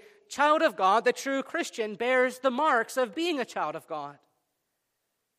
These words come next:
And so what John is pressing upon us here really dovetails quite well with what we've been considering throughout our series of the Beatitudes, because just as Jesus has been doing the Beatitudes, John also is,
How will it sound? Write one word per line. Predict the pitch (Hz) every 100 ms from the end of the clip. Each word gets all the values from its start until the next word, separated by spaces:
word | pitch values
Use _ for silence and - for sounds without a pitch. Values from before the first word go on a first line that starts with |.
| _ _ _ _ _ _ _ _ _ _ _ _ _
And | 156
so | 165 202
what | 190 -
John | 190 196 202
is | 180 -
pressing | 208 202 196
upon | 175 180 170
us | 165 -
here | 240 196
really | 165 190 180
dovetails | 170 190 208 - 185 180 160 - - _
quite | - 208 190 160
well | 208 214
with | 170
what | 190
we've | 180
been | 160 185 180 - _ _ _ _ _ _ _ _ _ _ _
considering | 208 196 240 220
throughout | 202 196
our | 196
series | - 202 196
of | 190
the | 180
Beatitudes, | 180 175 190 - 175 131 -
because | 202 196 214 190 -
just | 220 240 240
as | 202 165
Jesus | 190 226 226
has | 190
been | 190
doing | 180 208
the | 196
Beatitudes, | 165 180 220 233 190 175
John | - 220 220
also | 262 - 233
is, | 190 175